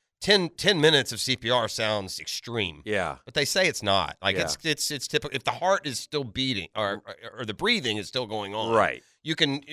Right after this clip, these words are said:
Speaker 1: an hour of C P R
Speaker 2: You have to have
Speaker 1: sometime.
Speaker 2: oxygen to the brain. You
Speaker 1: Correct.
Speaker 2: can't, you can't,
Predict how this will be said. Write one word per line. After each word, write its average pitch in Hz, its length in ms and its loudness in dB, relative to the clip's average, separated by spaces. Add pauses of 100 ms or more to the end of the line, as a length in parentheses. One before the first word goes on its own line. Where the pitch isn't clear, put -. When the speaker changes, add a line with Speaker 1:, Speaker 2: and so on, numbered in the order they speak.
(160)
Speaker 1:
an 151 140 6
hour 151 420 6
of - 80 -6
C 135 140 0
P 123 100 -4
R 117 60 2
Speaker 2:
You 104 60 4
have 170 80 4
to 214 80 8
have 180 80 10
Speaker 1:
sometime. 175 180 12
Speaker 2:
oxygen 143 240 -2
to 131 100 -8
the 127 80 0
brain. 104 280 2
You 170 180 2
Speaker 1:
Correct. 135 240 6
Speaker 2:
can't, - 180 -20
you 139 100 -8
can't, 175 320 8